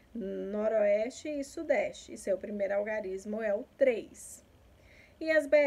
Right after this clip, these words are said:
Rs de ligação são as que têm qualquer percurso que não se encaixe nas direções apresentadas anteriormente e seu primeiro algarismo é o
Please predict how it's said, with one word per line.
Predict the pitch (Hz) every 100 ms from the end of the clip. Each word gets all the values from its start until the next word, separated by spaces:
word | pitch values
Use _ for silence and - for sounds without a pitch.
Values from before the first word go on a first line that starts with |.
| 285
Rs | 277
de | 277
ligação | 285 294 330 - 320 294 320
são | 320 294 269
as | 269
que | 277
têm | 269 254
qualquer | 262 247 - 285
percurso | 311 370 - - 214 - -
que | _ 269
não | 277 302
se | - 294
encaixe | 285 - 202 226 -
nas | 220 226 208
direções | 202 208 - 196 202
apresentadas | 202 - 196 214 233 - 170 175 214 - - - -
anteriormente | 226 262 254 226 220 220 208 185 202 220 -
e | -
seu | 269 262 233
primeiro | 220 214 214 208
algarismo | 208 196 185 196 214 214 208
é | 196 196
o | 196 220